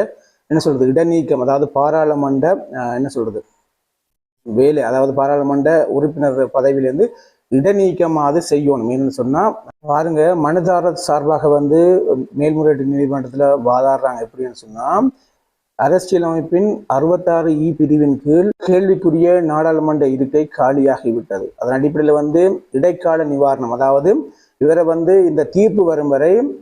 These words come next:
இவருடைய, அதாவது, எம் பி பதவியில வந்து இவருடைய எம் பி, அஹ், பதவி பணியை வந்து செய்யக்கூடாது. அவருக்கு வந்து இடைக்கால, அஹ், என்ன சொல்றது, தடை விதிக்கணும் எம் பியாக தொடர்றதுக்குன்னு சொல்லி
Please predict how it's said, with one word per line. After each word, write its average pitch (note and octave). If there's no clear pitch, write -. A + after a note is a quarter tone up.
இவருடைய, D#3
அதாவது, C#3+
எம் C#3
பி D#3+
பதவியில C#3
வந்து C3
இவருடைய C3+
எம் C#3
பி, D#3
அஹ், A#2+
பதவி C3
பணியை C3+
வந்து C3
செய்யக்கூடாது. B2
அவருக்கு C#3
வந்து D#3
இடைக்கால, E3
அஹ், C3+
என்ன C#3
சொல்றது, B2
தடை C3+
விதிக்கணும் C3+
எம் D3
பியாக D3
தொடர்றதுக்குன்னு C3
சொல்லி A#2+